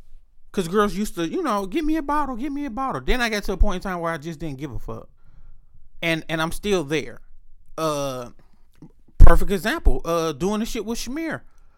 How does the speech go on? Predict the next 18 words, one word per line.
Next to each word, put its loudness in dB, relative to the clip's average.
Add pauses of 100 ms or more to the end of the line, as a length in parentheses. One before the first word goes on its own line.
(800)
Uh, -2
I 4
went -4
to -8
go -4
get, -8 (960)
what -12
did -8
I -8
get? -16 (2250)
She -10
said -4
she -6
liked -2
the -4
Benihana -4
plum -2
wine, -6